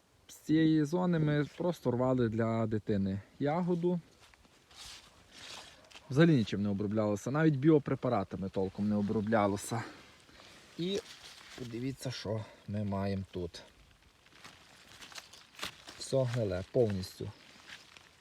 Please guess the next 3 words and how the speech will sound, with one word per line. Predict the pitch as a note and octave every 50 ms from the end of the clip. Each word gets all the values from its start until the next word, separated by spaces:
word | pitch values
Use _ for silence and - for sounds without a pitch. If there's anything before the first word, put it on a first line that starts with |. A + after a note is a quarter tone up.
| - - - - - - - - - - - _ _ - - - - - - - - _ - _ - - - - - - - - -
Вся | - - - - B2 A#2+ B2+
ягода | B2+ A#2+ B2+ B2 A#2+ A#2+ A#2+ A2+ A#2 A2 A2 A#2 A#2 A#2 - - - - - - - _ - - - - - - - - - - - - - - - - - - - - - - D3+ -
зігнила. | A#2+ A2+ A2 A#2+ B2 A#2+ A2 G#2+ A2+ A2 G#2+ G#2 G#2 G2+ F#2+ G#2+ A#2